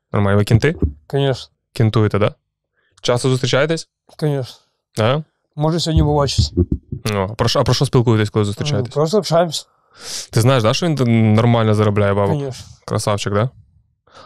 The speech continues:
Speaker 1: Хорошо, а кого ще знаєш? Ну, таких із фамілії, може. Ну, при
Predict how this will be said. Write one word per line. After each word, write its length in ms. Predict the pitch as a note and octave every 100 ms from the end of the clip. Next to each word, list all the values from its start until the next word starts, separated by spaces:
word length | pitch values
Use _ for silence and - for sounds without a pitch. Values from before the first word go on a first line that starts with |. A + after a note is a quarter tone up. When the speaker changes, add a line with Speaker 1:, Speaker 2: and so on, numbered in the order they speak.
| -
Speaker 1:
Хорошо, 380 | - A#2+ A#2+ G#2+
а 40 |
кого 200 | - B2
ще 180 | C3+ A#2
знаєш? 340 | G#2+ G#2 G#2 -
Ну, 80 | F#3+
таких 280 | - B2
із 120 | B2 -
фамілії, 360 | C#3 A#2+ G2
може. 240 | G2 G2 G2+
Ну, 100 | B2
при 240 | B2 A2